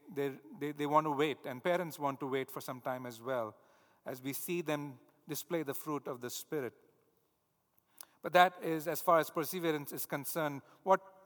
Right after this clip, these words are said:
does it do to our daily walk with the Lord? It's such a source of comfort and strength and encouragement. You can go through earthly trials in confidence and trust that God is able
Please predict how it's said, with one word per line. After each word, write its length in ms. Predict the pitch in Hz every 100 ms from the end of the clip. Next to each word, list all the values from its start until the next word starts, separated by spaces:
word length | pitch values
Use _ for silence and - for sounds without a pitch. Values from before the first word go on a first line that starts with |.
| - _ _ _ _ _ _
does 240 | 160 165 156
it 160 | 160
do 180 | 139 170
to 160 | 165 165
our 100 | 151
daily 260 | 151 156
walk 380 | 156 147 151 151
with 120 | 170
the 80 | 135
Lord? 240 | 131 131 139
It's 160 | 147
such 160 | 208 202
a 60 |
source 400 | 175 - 175 170
of 180 | 175 -
comfort 500 | - 165 160 160 135
and 160 | 135 127
strength 520 | - - 160 127 107 - -
and 80 | 139
encouragement. 720 | 131 120 135 127 113 104 92 - _ _ _ _ _ _ _ _ _ _ _ _ _ _ _ _ _
You 160 | - 165
can 200 | 196 170
go 200 | 160 196
through 380 | 196 185 180 180
earthly 260 | 180 175
trials 540 | 170 180 170 170 156 143
in 140 | 147
confidence 680 | - 165 170 - 165 151 139
and 140 | 143
trust 500 | - 185 170 151 -
that 140 | 147 131
God 300 | 139 160 160
is 160 | 143 -
able 520 | 151 147 147 131